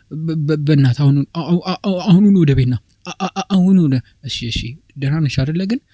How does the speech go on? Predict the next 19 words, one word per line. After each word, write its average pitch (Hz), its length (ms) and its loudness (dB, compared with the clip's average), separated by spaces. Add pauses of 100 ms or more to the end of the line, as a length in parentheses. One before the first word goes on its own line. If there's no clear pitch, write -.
(220)
እም? 165 200 -4
እመጣለሁ 151 440 -2
አሁኑኑ» 117 220 -6 (140)
ብሎ 120 140 -12 (560)
ካለበት 120 480 -10
ወዲያውኑ 117 360 -6 (220)
ይነሳ 120 300 -8 (100)
ጀመር። 127 300 -8 (360)
«በጣም 175 320 -4 (120)
መጥፎ 151 320 0
ነገር 143 260 2
ተፈጥሯል። 147 480 -2 (400)
በጣም 196 340 0
መጥፎ 170 300 -2
ነገር፣ 147 260 2 (440)
ችግር 180 260 0
ውስጥ - 180 0
ነው 185 140 2
ያለሁት፣ 120 340 -2